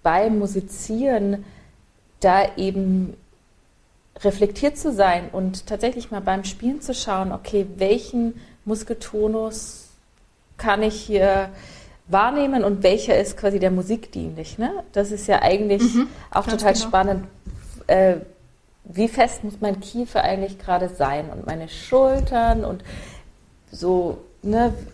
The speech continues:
Speaker 1: mein Bauch, der vielleicht doch ein bisschen zu angespannt gerade ist beim Spielen,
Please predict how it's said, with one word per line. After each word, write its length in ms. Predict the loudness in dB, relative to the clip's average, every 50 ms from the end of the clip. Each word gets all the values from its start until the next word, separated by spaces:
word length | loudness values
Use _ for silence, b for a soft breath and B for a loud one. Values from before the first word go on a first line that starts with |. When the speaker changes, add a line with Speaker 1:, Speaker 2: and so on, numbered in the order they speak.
| -18 -6 -2
Speaker 1:
mein 260 | 0 2 2 2 0 2
Bauch, 460 | 2 2 4 4 4 4 4 2 0
der 200 | 0 0 0 0
vielleicht 500 | 0 -2 0 0 0 0 -2 -2 -2 0
doch 160 | 0 4 6 6
ein 120 | 6 6
bisschen 260 | 6 4 2 0 -2
zu 160 | -4 -2 0
angespannt 800 | 2 2 4 2 2 0 0 -2 -4 -6 -4 -2 -2 0 -2 -4 -8
gerade 300 | -6 -2 0 2 2 2
ist 240 | 0 -2 -6 -10 -10
beim 160 | -10 -10 -8
Spielen, 560 | -10 -12 -10 -6 -4 -2 0 2 2 0 0